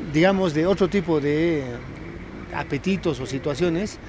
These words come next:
¿no? Queriendo involucrar particularmente a la, a la, a la dirección desconcentrada, quienes nosotros desde un momento hemos manifestado nuestro deseo de apoyo y colaboración. Creo que el tema de Machu Picchu, la problemática de la población de Machu Picchu,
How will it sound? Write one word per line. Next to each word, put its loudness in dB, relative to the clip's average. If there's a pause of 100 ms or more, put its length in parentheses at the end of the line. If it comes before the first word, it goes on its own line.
(320)
¿no? 0
Queriendo 6
involucrar 2 (920)
particularmente 2
a 0
la, -4
a -2
la, -4 (320)
a -2
la 2
dirección 0
desconcentrada, -2 (500)
quienes 2
nosotros 0
desde 4
un 2
momento 0 (320)
hemos 2
manifestado 0
nuestro -2
deseo -2
de -2
apoyo 2
y 0
colaboración. -4 (440)
Creo 6
que 0
el 2
tema 4
de 4
Machu 0
Picchu, 2
la -2
problemática -2
de -2
la -4
población -4
de -2
Machu -6
Picchu, 0